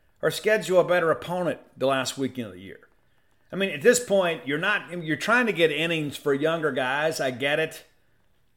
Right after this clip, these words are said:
Right? And, and maybe the last week of the season's too late to do that.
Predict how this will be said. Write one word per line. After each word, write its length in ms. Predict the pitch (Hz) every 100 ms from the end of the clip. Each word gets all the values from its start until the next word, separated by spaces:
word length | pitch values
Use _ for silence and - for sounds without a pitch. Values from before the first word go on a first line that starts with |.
| _ _ -
Right? 340 | 143 170 170
And, 200 | 147 151 -
and 160 | 156 160
maybe 240 | 202 220
the 100 | 196
last 380 | 170 180 180 -
week 180 | 180 170
of 60 |
the 80 | 156
season's 500 | 131 180 180 135 147
too 220 | - 190
late 260 | 156 156 156
to 80 | 131
do 200 | 143 151
that. 300 | 120 78 -